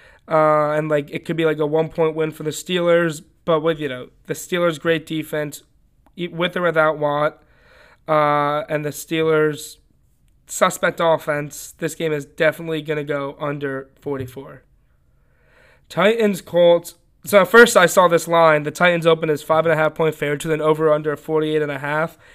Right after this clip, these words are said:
And I was like, "Wow, I actually really like the Colts plus five and a half in this game." Backs against the wall.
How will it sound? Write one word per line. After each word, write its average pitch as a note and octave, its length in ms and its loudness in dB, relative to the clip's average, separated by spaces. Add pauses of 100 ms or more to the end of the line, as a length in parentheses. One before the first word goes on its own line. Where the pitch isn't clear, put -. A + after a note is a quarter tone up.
(340)
And D#3 140 0
I D#3 120 6
was D#3 120 4
like, D3 180 -4
"Wow, D3+ 340 2
I D3 120 0
actually E3 340 2
really D#3+ 460 -2
like D#3+ 160 2
the D#3+ 80 -8
Colts D#3+ 320 -4
plus - 340 0
five D3+ 280 2
and D3+ 60 -4
a C#3 60 -4
half C#3+ 240 -4
in C#3+ 80 -10
this C#3+ 140 -10
game." C#3+ 280 -8 (320)
Backs D#3+ 300 -4
against E3+ 300 -2
the E3 80 -2
wall. D3+ 340 0